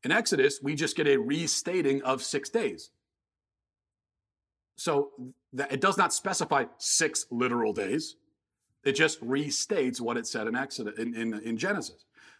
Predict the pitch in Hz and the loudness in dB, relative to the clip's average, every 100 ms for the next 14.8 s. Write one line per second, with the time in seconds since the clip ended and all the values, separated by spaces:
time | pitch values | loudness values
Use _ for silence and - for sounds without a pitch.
0 | _ - 113 - 151 107 110 120 _ 117 | _ -2 0 0 -2 -2 -4 -6 _ -10
1 | 104 104 104 104 - 87 80 - _ _ | -6 -4 -4 -6 -10 -14 -18 -20 _ _
2 | _ _ _ 123 117 107 131 143 113 131 | _ _ _ -2 0 2 4 4 4 0
3 | 131 135 117 123 123 113 117 143 - 165 | 2 0 -2 -2 0 0 -2 -2 -4 -6
4 | 160 131 127 - 120 139 98 - 95 92 | -6 -6 -10 -8 -6 -6 -8 -8 -10 -8
5 | 95 - 95 - - 127 131 131 _ - | -10 -10 -10 -12 -6 -4 -4 -6 _ -8
6 | 117 135 139 - 92 - _ _ _ _ | -4 -2 -4 -6 -10 -12 _ _ _ _
7 | _ _ _ - - _ _ _ _ _ | _ _ _ -20 -20 _ _ _ _ _
8 | _ _ _ _ - 123 123 120 120 - | _ _ _ _ -2 2 4 4 0 -2
9 | _ _ _ _ _ _ _ _ _ _ | _ _ _ _ _ _ _ _ _ _
10 | _ _ _ - 180 190 - 180 165 156 | _ _ _ -2 0 0 2 2 4 2
11 | 147 156 156 135 127 127 107 87 - _ | 2 2 2 0 -2 -2 -6 -12 -18 _
12 | _ _ _ _ _ _ 123 127 - 123 | _ _ _ _ _ _ -4 -4 -4 -4
13 | 120 117 120 117 117 120 123 - 92 85 | -2 -2 -2 -2 -2 -4 -6 -8 -8 -8
14 | 87 - 107 107 104 101 98 - | -12 -10 -10 -6 -6 -6 -10 -12